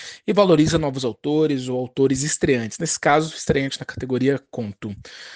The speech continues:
Ah, na coletânea, a gente acompanha a história dos corpos menores de fato. Em outras palavras,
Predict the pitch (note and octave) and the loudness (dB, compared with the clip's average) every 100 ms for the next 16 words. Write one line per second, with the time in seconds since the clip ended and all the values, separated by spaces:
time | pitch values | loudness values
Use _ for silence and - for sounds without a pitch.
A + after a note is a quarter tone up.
0 | - - C3 B2+ B2+ B2+ B2 B2 B2 C3+ | -20 -4 0 2 2 0 0 0 0 0
1 | A3+ C4+ G3+ E3 F3+ A3+ E3+ D#3 G3+ - | 2 4 4 4 2 4 2 0 -2 -2
2 | F3+ - D#3 E3 F3 F#3 - E3+ D#3 E3+ | -4 2 2 4 0 0 2 0 2 4
3 | E3+ G#3+ G#3+ - A3 - G3+ G3 A3 G#3+ | 6 4 0 -6 -4 0 2 2 2 2
4 | A#3+ F#3 E3 F3+ - - C3+ - - _ | 4 4 2 2 0 0 -2 -4 -20 _
5 | _ - - - F3 F3 F3+ - D3+ C#3+ | _ -20 -20 -4 -2 0 0 4 6 6
6 | B2+ B2 - | 4 -2 -6